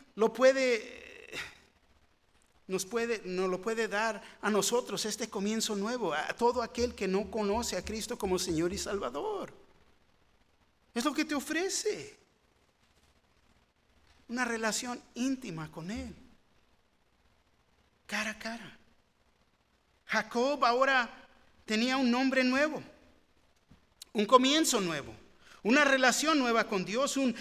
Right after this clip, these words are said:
nuevo poder de andar en el Espíritu y ya no en la carne. Versículo treinta y uno. "Y cuando había pasado Peniel, le salió el sol y cojeaba de su cadera."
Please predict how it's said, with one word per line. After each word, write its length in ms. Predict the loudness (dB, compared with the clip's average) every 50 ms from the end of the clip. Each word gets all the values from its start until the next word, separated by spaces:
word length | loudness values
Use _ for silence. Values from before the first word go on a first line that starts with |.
| -10 -4 0
nuevo 340 | 2 4 6 6 6 4 4
poder 500 | 0 -2 0 2 2 2 2 0 0 0
de 80 | 0
andar 280 | 0 4 4 4 4 4
en 120 | 2 0
el 140 | 0 -2 -2
Espíritu 600 | -4 -6 -8 -8 -6 -6 -4 -4 -4 -4 -6 -6
y 60 | -6 -2
ya 140 | 0 0
no 140 | 0 0 0
en 80 | 0 0
la 120 | -2 -2
carne. 540 | 0 0 0 0 0 -6 -8 -8 -8 -8 -8 -12 -20 -20 _ _ _ _ _ _ _ _ _ _ _ _ _ _ _ _ _ _ _ _ _ _ _ _ _ _ _ _ _ _ _ _ _ _
Versículo 520 | -6 -4 -2 -2 -2 -2 -4 -2 -4 -4 0
treinta 340 | 0 0 0 2 0 0
y 80 | -2 -2
uno. 240 | -2 -4 -6 -8 -8 -14 -20 -20 -20 _ _ _ _ _ _ _ _ _ _ _ _ _ _ -2
"Y 100 | -2 6
cuando 240 | 8 8 8 8
había 260 | 8 6 6 4 4 4 4
pasado 800 | 4 4 4 6 4 4 4 4 4 2 2 0 0 -2 -4 -8 -10 -16 -20 -20 -20 -20 -8 _
Peniel, 720 | 0 2 2 2 0 0 0 0 0 0 -2 -6 -8 -10
le 160 | 0 2 2
salió 340 | 2 4 2 0 0 0 -2
el 140 | -2 -2 -2
sol 420 | -4 -4 -4 -4 -4 -6 -10 -12 -16 -20 -20 _ _ _ _ _ _ _ _ _ _ _ _ _ _ _ _ _ _ _ _ _ _ _ _ _
y 120 | -8 -6
cojeaba 640 | -2 -4 -4 -2 -2 -2 0 0 2 2 0 -2 -2
de 100 | -4 -4
su 240 | -6 -4 -4 -6 -6
cadera." 480 | -4 -4 -4 -2 -2 -4 -4 -4 -8